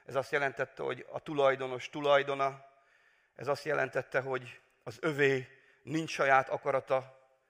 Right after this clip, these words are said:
őt követi. Ez egy védelmet is jelentett a rabszolgára nézve, a tulajdonos megvédte,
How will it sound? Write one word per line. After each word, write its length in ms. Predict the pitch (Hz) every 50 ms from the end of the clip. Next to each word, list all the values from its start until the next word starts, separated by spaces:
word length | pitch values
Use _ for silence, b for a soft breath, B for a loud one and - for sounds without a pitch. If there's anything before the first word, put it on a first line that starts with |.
| _ _ _ _ -
őt 260 | 160 156 151 - -
követi. 640 | - 180 160 143 147 135 - 151 139 135 131 123 - _ _ _ _ _ _ _ _ _ _ _ _ _
Ez 120 | - -
egy 160 | 135 120 120
védelmet 540 | 127 160 170 165 151 160 151 151 147 143 -
is 200 | 151 135 - -
jelentett 520 | 160 151 147 143 143 135 - 143 - -
a 40 | 156
rabszolgára 560 | 143 143 131 - - 147 139 139 139 135 135
nézve, 280 | 131 135 135 131 127 131
a 60 | 123
tulajdonos 540 | - 156 143 139 135 135 131 127 123 - -
megvédte, 880 | 143 147 151 147 143 139 143 143 135 - - - 156 143 143 131 - b